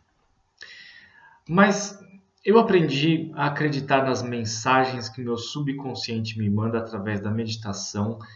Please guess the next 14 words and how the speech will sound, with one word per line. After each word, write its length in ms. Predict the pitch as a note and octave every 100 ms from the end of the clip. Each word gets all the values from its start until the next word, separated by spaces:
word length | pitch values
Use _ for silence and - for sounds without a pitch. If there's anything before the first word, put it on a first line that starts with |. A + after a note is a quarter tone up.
| - _
e 60 | C#3
dos 300 | C#3 C#3 -
sonhos 260 | C#3 C#3+
devido 400 | C3 B2+ C3 C3
a 80 | C3+
várias 600 | G#2+ G2+ A#2 D3+ D3+ D3
experiências 640 | B2 - A#2+ A#2 A2 A2+ A2
que 120 | A2
tive 320 | G#2+ A2+ G#2
no 140 | A2 G#2+
decorrer 420 | G#2 G#2 G#2 A2
dos 200 | A2 G#2
últimos 440 | G#2 - A2+ G#2+
anos, 400 | F2 F2 - -